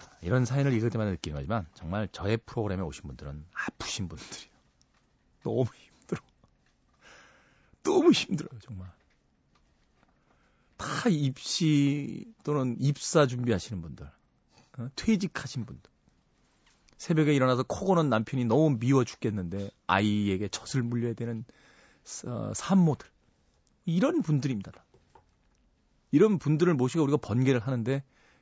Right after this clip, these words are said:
굳이 참가비를 받아야겠어요? 고기 피디?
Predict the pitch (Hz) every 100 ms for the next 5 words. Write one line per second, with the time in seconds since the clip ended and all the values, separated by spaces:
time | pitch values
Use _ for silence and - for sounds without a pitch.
0 | - - - 285 - - 208 196 202 -
1 | - 123 139 113 147 - _ _ _ _
2 | _ - _ _ _ - 123 120 147 -